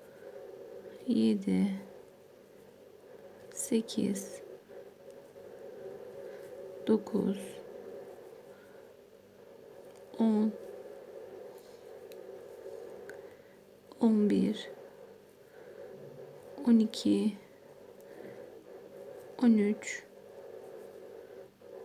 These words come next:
on dört, on beş tane burada da ilmek topluyorum. Şimdi ilmeğimizin alt-, ilmeklerimizin altından tutuyorum.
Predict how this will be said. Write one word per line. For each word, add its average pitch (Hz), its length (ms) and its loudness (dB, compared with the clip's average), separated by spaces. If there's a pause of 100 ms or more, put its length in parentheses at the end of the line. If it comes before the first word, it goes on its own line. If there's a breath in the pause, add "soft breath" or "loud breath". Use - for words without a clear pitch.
(540)
on 233 300 10
dört, 247 320 8
on 285 200 12
beş 196 180 8
tane 196 380 6
burada 190 340 8
da 196 160 4
ilmek 202 380 6
topluyorum. 202 580 4 (840 loud breath)
Şimdi - 240 0
ilmeğimizin 226 500 12
alt-, 254 400 6
ilmeklerimizin 233 760 10
altından 196 480 8
tutuyorum. 262 680 6